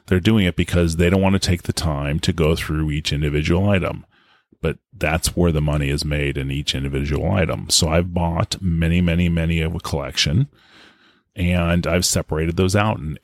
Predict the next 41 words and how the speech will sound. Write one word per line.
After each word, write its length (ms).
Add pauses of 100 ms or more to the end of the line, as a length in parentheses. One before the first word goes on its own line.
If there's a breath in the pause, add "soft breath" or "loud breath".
every 340
single 320
time 480
I 100
may 220 (240)
make 240
my 100
money 220
back. 460
It 240
takes 220
some 160
time 380
to 140
do 160
it. 180
And 160
actually, 280
I've 80
only 240
been 180
selling 300
collectibles 560
for 100
less 260
than 140
a 60
year. 420 (520 soft breath)
Um, 160
matter 80
of 60
fact, 140
less 180
than 80
six 240
months. 420 (420 loud breath)
Um, 400
and 480
I've 340
done 360
well 500